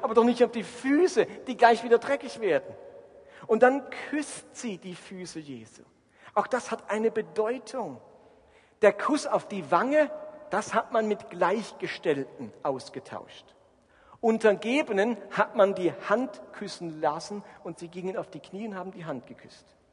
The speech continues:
Für einen Fußkuss gab es nur zwei Gründe im Orient.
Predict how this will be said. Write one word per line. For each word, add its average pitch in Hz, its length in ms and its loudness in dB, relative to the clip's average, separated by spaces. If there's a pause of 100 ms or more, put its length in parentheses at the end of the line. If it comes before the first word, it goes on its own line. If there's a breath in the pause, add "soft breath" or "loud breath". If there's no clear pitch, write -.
(640 loud breath)
Für 226 160 4
einen 202 240 2
Fußkuss - 1000 -2 (380)
gab 220 320 2
es - 260 -2 (140)
nur 262 560 6 (320)
zwei 202 560 0 (300)
Gründe 156 440 -6 (160)
im 143 120 -10
Orient. 113 340 -10